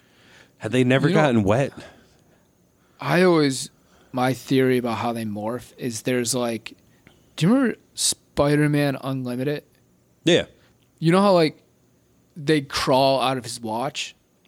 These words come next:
Speaker 1: Yeah.
Speaker 2: and they make the suit? <clears throat> I always thought it was like that. And I thought Zordon had, like, a storage unit of all these little, like, beads or whatever. <clears throat> And they would transport,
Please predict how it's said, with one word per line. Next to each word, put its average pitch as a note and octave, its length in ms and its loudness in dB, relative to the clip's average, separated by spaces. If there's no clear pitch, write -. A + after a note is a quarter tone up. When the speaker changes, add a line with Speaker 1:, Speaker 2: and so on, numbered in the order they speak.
Speaker 1:
Yeah. G#2+ 140 4
Speaker 2:
and D3 80 -2
they D3 80 0
make D3 220 -4
the D3 60 -6
suit? E3+ 360 -2
<clears throat> - 400 -20
I G3 520 2
always G3+ 200 4
thought D3+ 160 2
it C3 40 0
was B2 100 -4
like A#2+ 240 -10
that. C#3 460 -4
And C#3 100 -2
I D3 80 -2
thought D#3 300 -2
Zordon D3+ 680 2
had, C3+ 240 -2
like, B2 220 -4
a A#2 60 -10
storage D#3+ 580 2
unit B2+ 280 -8
of C3 140 -12
all C#3 220 0
these C3 240 -2
little, C3 260 -4
like, A#2 300 -8
beads E3 440 2
or A#2+ 80 -8
whatever. A#2+ 580 -8
<clears throat> - 720 -12
And F#3 360 2
they D3+ 120 4
would C3+ 120 0
transport, C#3 800 -2